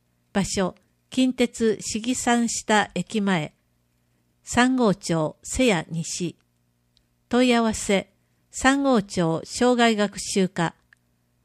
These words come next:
電話、零七四五四三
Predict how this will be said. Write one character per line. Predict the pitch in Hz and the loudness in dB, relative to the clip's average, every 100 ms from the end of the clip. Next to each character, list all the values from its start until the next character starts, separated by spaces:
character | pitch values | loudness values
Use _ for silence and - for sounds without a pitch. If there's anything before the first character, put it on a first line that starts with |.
| _ 185 | _ 0
電 | 208 214 | 2 4
話、 | 196 185 - - | 2 0 0 0
零 | 226 262 | 4 4
七 | 262 254 185 | 4 4 4
四 | 170 190 185 | 4 2 2
五 | 180 165 - _ _ _ | 2 2 0 _ _ _
四 | 190 220 233 | 2 4 4
三 | - - 202 170 | 0 0 0 0